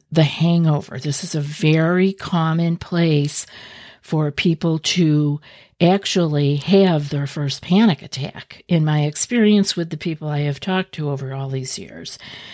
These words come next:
the day after drinking, people can experience hangover anxiety, which may include some of the things I just talked about, the guilt, the regret, embarrassment, or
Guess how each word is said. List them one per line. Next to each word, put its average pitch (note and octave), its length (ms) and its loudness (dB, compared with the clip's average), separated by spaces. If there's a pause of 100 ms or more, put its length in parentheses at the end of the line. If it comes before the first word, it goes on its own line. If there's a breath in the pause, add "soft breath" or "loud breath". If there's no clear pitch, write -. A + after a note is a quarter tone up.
(200 loud breath)
the E3 140 4
day F3 640 2
after F3 480 -2
drinking, F3 560 2
people F3 360 -2
can F3 260 2
experience F#3 880 2
hangover F3 800 0
anxiety, D3+ 920 -2 (480 loud breath)
which A#3+ 300 2
may A#3+ 200 6
include D3+ 640 -2 (420 loud breath)
some F3 320 2
of D#3 100 0
the D#3+ 60 0
things E3 320 0
I E3+ 60 0
just F3+ 220 0
talked A3+ 280 0
about, D#3 320 -6
the D#3 80 -2
guilt, F3 640 0
the D#3 420 -2
regret, E3 640 0
embarrassment, D3+ 960 0 (300 loud breath)
or F#3 420 4